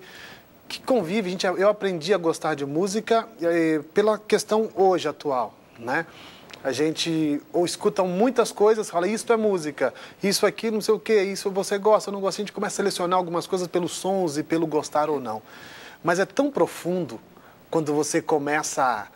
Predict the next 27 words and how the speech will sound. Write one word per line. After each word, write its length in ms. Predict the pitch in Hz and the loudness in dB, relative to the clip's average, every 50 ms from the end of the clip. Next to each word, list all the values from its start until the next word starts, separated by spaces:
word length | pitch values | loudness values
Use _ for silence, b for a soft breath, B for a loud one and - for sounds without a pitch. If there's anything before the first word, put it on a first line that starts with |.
| B B B B B B - - - - - - | B B B B B B -20 -20 -20 -20 -10 -4
a, 60 | - 143 | -2 0
a, 240 | 143 143 123 139 147 | 0 0 0 -2 -2
a 20 | |
sentir 720 | 147 - - - 190 190 170 - - - - 214 233 202 | -2 0 0 0 0 0 -2 -2 -4 -2 0 0 0 0
a 60 | 180 160 | 0 -2
música 600 | 156 147 160 196 190 175 185 - - 185 175 175 | 0 -2 -2 -2 -2 -4 -6 -4 0 2 2 2
e 100 | 170 175 | 2 2
entender 760 | 196 220 233 - - 214 190 175 156 135 143 160 175 185 185 | 0 0 -2 0 0 0 0 0 -2 0 2 4 4 4 2
o 80 | 180 170 | 2 0
efeito, 540 | 160 143 - - - - 220 214 - - 170 | 0 0 -4 -4 -2 0 0 0 -2 -6 -4
o 60 | 151 | 0
grande 260 | 143 190 233 254 226 | 2 2 2 4 2
efeito 340 | 220 - - 202 208 202 - | 0 0 0 -4 -4 -4 -2
que 80 | - | -2
ela 140 | 196 180 185 | 2 2 2
faz 260 | 165 - 170 160 165 | 2 2 2 2 2
em 80 | 160 165 | 0 -2
você. 400 | 165 175 180 - - - 156 160 165 B B B B B B - | -6 -8 -10 -8 -4 -4 -4 -4 -6 B B B B B B 0
E 100 | 190 190 | 0 0
aquilo 320 | 170 - - 220 240 247 | 0 2 0 2 2 2
que 140 | - - 226 | 0 -2 0
você 320 | 190 208 190 - - 247 | 2 2 2 2 2 0
faz 260 | 233 - 208 214 214 202 | 0 2 0 0 0 -2
também 180 | - 196 202 | -2 -4 -6
faz 260 | 190 - 180 170 165 165 | 0 2 2 2 2 0
pelo 220 | - 180 208 202 | -4 -4 -2 0
outro. 280 | 170 160 156 156 - | 0 0 0 -4 -8